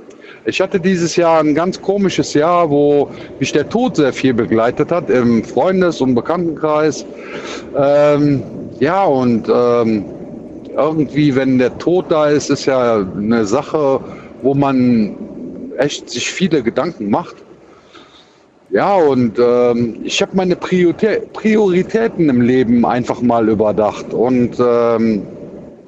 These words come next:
herausgefunden oder für mich herausgefunden,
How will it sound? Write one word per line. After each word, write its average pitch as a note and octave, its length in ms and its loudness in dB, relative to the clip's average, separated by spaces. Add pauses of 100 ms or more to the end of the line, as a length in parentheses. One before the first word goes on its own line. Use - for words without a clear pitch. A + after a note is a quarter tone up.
(360)
herausgefunden G3 1400 -2
oder C3+ 220 2
für B2 140 -2
mich E3 220 0
herausgefunden, E3+ 880 0